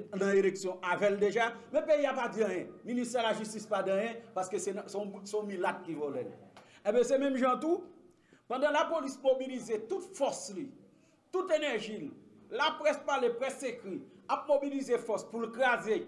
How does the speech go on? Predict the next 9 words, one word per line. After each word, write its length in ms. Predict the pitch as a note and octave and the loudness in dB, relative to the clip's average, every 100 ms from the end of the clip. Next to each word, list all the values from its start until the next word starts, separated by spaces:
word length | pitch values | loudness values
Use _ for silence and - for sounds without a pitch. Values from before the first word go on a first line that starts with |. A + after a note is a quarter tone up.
| - | -10
Genève, 560 | - - C4 A3+ G3 - - - | -10 2 2 4 2 0 -10 -10
alliés 420 | - C4 A#3+ A3 G#3+ | 0 2 2 0 2
et 80 | G#3 | 2
famille. 460 | - G#3 D4 F4+ - - - - | 0 0 0 0 -4 -18 -20 -12
Je 120 | - G#3 | 0 0
dis 100 | G#3 | 4
à 120 | G#3+ | 2
il 280 | G#3+ A3 B3+ | 2 0 0
main 520 | B3+ B3+ A#3 C4 C#4 | 2 2 2 2 0